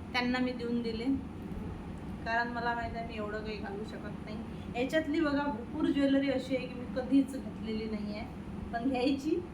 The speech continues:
खूप हौस आहे. तर हे बघा, हे पण खूप सुंदर दिसते, खूप सुंदर. गळ्यात घातल्यानंतर खूप सुंदर लुक येते. हे बघा,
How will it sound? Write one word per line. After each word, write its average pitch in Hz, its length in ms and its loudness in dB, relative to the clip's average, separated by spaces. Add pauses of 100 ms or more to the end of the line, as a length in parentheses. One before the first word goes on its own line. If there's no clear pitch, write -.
(500)
खूप 320 240 -4
हौस 233 280 -4
आहे. 214 240 -6 (560)
तर 240 80 -4
हे 254 80 4
बघा, 247 200 2
हे 269 140 8
पण 311 200 2 (160)
खूप 311 220 -4
सुंदर 277 320 8
दिसते, - 300 -6 (200)
खूप 269 240 0
सुंदर. 233 300 -2 (100)
गळ्यात 220 260 -2
घातल्यानंतर 226 680 -4
खूप - 1120 -6
सुंदर 240 380 0
लुक 233 220 -6
येते. 233 240 -2 (2500)
हे 226 80 -6
बघा, 226 260 0